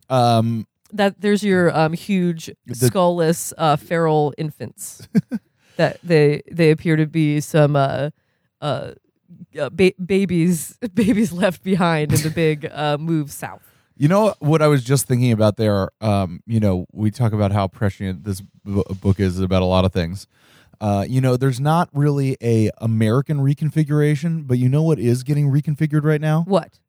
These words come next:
Speaker 1: England.
Speaker 2: England. Yes, you are so right.
Speaker 1: With, uh, like,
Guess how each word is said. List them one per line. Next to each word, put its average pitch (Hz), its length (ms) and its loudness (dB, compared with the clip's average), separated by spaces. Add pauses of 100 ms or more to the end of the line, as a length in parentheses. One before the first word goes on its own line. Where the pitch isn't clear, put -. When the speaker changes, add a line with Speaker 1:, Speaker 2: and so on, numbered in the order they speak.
(120)
Speaker 1:
England. 117 460 -2 (160)
Speaker 2:
England. 220 440 0
Yes, 302 640 -2 (180)
you 240 160 0
are 262 160 2
so 254 320 -2
right. 269 420 -2 (420)
Speaker 1:
With, 147 300 0
uh, 151 420 2
like, 139 320 0